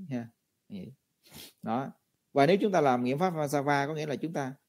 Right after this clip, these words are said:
bịt mũi, ngậm miệng, phồng má lên thổi thì bình thường. Thì chúng ta bịt miệng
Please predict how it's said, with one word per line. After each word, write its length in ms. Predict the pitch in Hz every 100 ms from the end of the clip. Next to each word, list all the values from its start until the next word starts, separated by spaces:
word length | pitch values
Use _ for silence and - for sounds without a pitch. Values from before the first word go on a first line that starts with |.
| _
bịt 200 | 143 123
mũi, 340 | 135 127 196 226
ngậm 240 | 131 120 123
miệng, 240 | 120 131
phồng 220 | 139 123
má 140 | 131 165
lên 160 | 151
thổi 320 | 127 113 143 220 _ _ _ _
thì 80 | 139
bình 160 | 143 143
thường. 260 | 147 143 123 _ _ _ _ _ _
Thì 80 | 135
chúng 80 | 175
ta 140 | 196 143
bịt 180 | 135
miệng 300 | 127 147 180